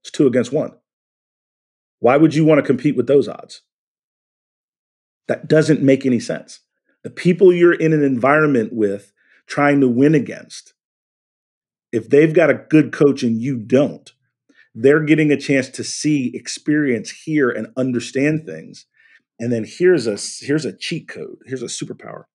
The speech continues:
Anytime you get a coach typically in a corporate environment, that coach is being funded by your executive leadership. So then that coach is gonna talk to your leadership about your progress. That means you've got another person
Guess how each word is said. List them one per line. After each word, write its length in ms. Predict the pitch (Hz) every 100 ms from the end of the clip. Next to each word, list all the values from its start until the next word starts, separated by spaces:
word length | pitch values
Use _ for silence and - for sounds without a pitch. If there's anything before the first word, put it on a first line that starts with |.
| _ _ _ _ _ _ _ _ _ _ -
Anytime 440 | 165 214 214 202
you 80 | 180
get 100 | 147
a 40 | 113
coach 560 | - - 139 - - - _ _ _ _ _ -
typically 520 | - 180 196 170 143
in 80 | 127
a 60 |
corporate 340 | 120 - 147 131
environment, 540 | 117 120 127 90 87 _ _ _
that 220 | 131 -
coach 280 | - 180 175
is 100 | 147
being 280 | 117 131 110
funded 580 | - - 175 165 120 113
by 160 | 110
your 240 | 113 117 127
executive 460 | 113 117 107 107
leadership. 340 | - - - - _ _ _ _ _ _ _ _ _ _ _
So 180 | - 135
then 240 | 131 131
that 260 | 135 127 -
coach 360 | - 190 196
is 100 | 139
gonna 200 | 113 123
talk 320 | 123 160 156
to 100 | -
your 140 | 131 117
leadership 560 | 120 160 160 - 110 -
about 360 | 113 117 113
your 120 | 120 110
progress. 800 | - 165 196 - - - - _ _ _ _ _ _ _ _ _ _ _ _ _ _ _ -
That 180 | 156 196
means 240 | 165 143
you've 120 | 180
got 180 | 190 143
another 500 | 113 120 147 165 156
person 800 | 139 - 180 185 123 98 110 120